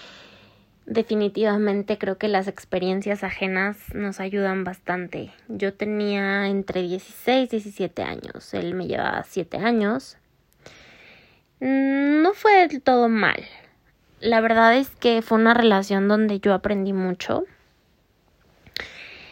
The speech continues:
Eh, fue una persona que, que me enseñó muchas cosas. Hoy entiendo que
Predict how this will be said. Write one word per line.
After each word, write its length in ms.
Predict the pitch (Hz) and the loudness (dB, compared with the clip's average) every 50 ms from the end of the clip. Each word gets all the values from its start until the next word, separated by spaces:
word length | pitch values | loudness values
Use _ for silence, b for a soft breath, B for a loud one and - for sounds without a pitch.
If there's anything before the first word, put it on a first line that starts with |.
| B B B B B _ - | B B B B B _ -6
Eh, 480 | 233 226 214 214 214 214 208 202 208 202 - | -4 -4 -2 -2 -2 -2 -2 -2 -4 -6 -4
fue 120 | - 220 220 | -2 0 2
una 180 | 226 226 226 | 2 2 2
persona 640 | - 214 196 190 - - 214 208 202 202 208 220 226 | 2 0 0 -2 -6 -6 -4 -2 -2 0 -2 -2 -4
que, 400 | - - - 220 208 196 196 - _ - | -6 -8 -8 -6 -6 -6 -6 -8 _ -10
que 200 | - 202 175 180 | -6 -6 -4 -4
me 180 | 202 208 208 | -4 -4 -4
enseñó 720 | 202 196 196 196 - 196 196 196 196 196 190 190 190 190 196 | -4 -6 -6 -6 -6 -6 -4 -2 -2 -2 -2 -2 -2 -2 -4
muchas 640 | 196 202 208 214 220 233 226 220 - 214 202 - | -4 -2 -2 0 2 0 0 0 -4 -8 -8 -8
cosas. 480 | - - 190 196 - 196 190 214 220 - - - - - - _ _ _ _ _ _ _ B B 104 B _ - | -8 -10 -10 -8 -6 -6 -6 -6 -6 -10 -16 -20 -20 -20 -20 _ _ _ _ _ _ _ B B -20 B _ -4
Hoy 640 | - 220 214 214 214 214 214 214 214 208 214 - _ _ _ _ _ _ _ _ - | -2 0 2 2 2 0 -2 -4 -4 -6 -6 -8 _ _ _ _ _ _ _ _ -4
entiendo 720 | - 220 214 208 208 - 214 208 202 202 202 202 220 214 - | -2 -2 -2 -2 -4 -4 -4 -2 -2 0 0 0 0 -2 -4
que 520 | - 220 208 196 185 180 - - - | -4 -4 -2 -2 -4 -4 -6 -8 -10